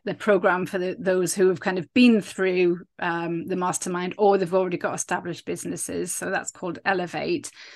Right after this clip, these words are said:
And I currently teach that one-to-one at the moment, but I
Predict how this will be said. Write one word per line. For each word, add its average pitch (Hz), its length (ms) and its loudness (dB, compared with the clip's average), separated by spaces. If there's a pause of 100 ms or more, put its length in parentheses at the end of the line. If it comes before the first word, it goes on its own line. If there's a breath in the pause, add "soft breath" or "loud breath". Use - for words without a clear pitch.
(280 loud breath)
And 190 120 -2
I 180 40 0
currently 190 340 2
teach - 320 -6
that - 160 0
one-to-one 185 540 -4
at - 80 -6
the 190 80 -4
moment, 170 460 -4
but - 180 -2
I 180 80 -4